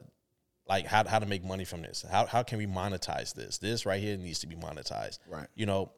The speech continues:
Speaker 1: and she, she, she takes it and thinks on another level that most people is not on, you know, and, and not thinking naturally.
Speaker 2: Right.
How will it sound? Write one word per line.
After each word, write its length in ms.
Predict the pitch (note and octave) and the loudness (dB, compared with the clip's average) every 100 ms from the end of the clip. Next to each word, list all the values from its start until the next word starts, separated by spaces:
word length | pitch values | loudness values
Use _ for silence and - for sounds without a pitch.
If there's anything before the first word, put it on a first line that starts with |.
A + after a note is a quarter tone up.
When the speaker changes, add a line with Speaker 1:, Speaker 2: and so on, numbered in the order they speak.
| - | -6
Speaker 1:
and 140 | G#2+ G2 | -2 -2
she, 160 | A2 - | -2 -6
she, 300 | - A2 F#2+ | -4 -4 -4
she 160 | - G#2 | -4 -2
takes 340 | - A#2+ - | 0 0 0
it 80 | A2 | -4
and 80 | G2 | -4
thinks 280 | G#2+ G2+ G2+ | -6 -4 -4
on 120 | F#2+ | -4
another 360 | F2+ G2 G#2 | -4 -2 -2
level 480 | F#2+ F#2+ F#2+ E2+ E2+ _ _ _ - | 0 2 0 -2 -8 _ _ _ -2
that 160 | F#2+ | 0
most 380 | F2+ F#2 G#2 - | 0 0 0 -2
people 420 | G2+ F#2+ F#2 F2 - | -4 -2 -4 -6 -6
is 320 | F#2 F2+ E2+ | -6 -4 -6
not 400 | F#2 F2+ F#2 F2 - _ _ _ _ _ _ _ _ | -4 0 2 0 -2 _ _ _ _ _ _ _ _
on, 320 | - C3 E2+ - _ - | 2 4 2 -6 _ -6
you 120 | G#2 | -2
know, 120 | G2 | 0
and, 160 | F#2 G2+ | 0 -2
and 120 | G2+ | -2
not 200 | G#2 F#2 | 0 0
thinking 400 | - C#3 C3 E2+ | 0 0 0 -4
naturally. 640 | F#2 A#2 - C2 G1+ - - | -2 -2 -2 -8 -10 -18 -14
Speaker 2:
Right. 200 | - | -10